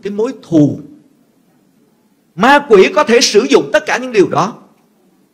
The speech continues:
Và chúng tôi biết rằng cần phải có một sự chữa lành. Năm một nghìn chín trăm chín mươi bảy, chín mươi tám,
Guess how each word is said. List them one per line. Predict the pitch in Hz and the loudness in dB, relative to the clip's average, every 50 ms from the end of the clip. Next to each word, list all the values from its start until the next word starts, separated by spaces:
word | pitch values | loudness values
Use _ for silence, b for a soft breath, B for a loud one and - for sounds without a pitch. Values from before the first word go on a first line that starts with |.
| _ _ _ _ _ - | _ _ _ _ _ -4
Và | - 160 | -4 -4
chúng | 160 269 294 | -4 -4 -2
tôi | 277 277 262 | 0 0 0
biết | 294 320 262 | 0 0 -2
rằng | 247 185 156 123 - b b b b b | -2 -2 -4 -6 -12 b b b b b
cần | 196 196 180 | 2 2 2
phải | 170 220 254 | 2 -2 -2
có | 254 311 320 | 0 0 -2
một | 294 240 | -2 -4
sự | - - 214 208 | -6 -6 -6 -4
chữa | 208 202 196 233 | 2 4 6 6
lành. | 294 302 262 214 180 - - - - _ _ _ _ _ _ _ _ _ _ _ _ _ _ _ _ _ _ _ _ _ _ _ _ _ _ | 6 6 2 0 -2 -4 -12 -18 -20 _ _ _ _ _ _ _ _ _ _ _ _ _ _ _ _ _ _ _ _ _ _ _ _ _ _
Năm | - 277 311 | -2 -2 0
một | 294 262 - | 0 0 0
nghìn | 240 220 196 | 0 -2 -2
chín | 208 302 294 | -2 -2 0
trăm | - 294 277 285 - | 0 0 0 0 -2
chín | - 320 349 | -4 -4 -2
mươi | 349 320 294 285 254 | -4 -6 -6 -4 -2
bảy, | 208 202 - - 233 311 311 247 - - - _ _ _ _ _ - | -2 -2 -2 0 -2 -2 -4 -4 -10 -18 -20 _ _ _ _ _ -6
chín | - 247 302 | -4 -4 -2
mươi | 302 269 247 | -2 -2 -2
tám, | - 240 220 233 277 311 - | 0 0 2 2 0 -2 -4